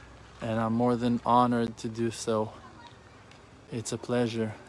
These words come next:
and it's a wonderful thing that, uh, should take place on daily basis.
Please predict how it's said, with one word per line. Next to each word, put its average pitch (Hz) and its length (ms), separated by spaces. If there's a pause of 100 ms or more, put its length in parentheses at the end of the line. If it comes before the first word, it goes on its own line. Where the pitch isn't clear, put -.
and 117 120
it's 117 200
a 120 40
wonderful 117 460
thing 117 380
that, 110 320
uh, 107 260 (640)
should 117 340
take 120 260
place 120 560
on 113 240
daily 117 300
basis. 113 640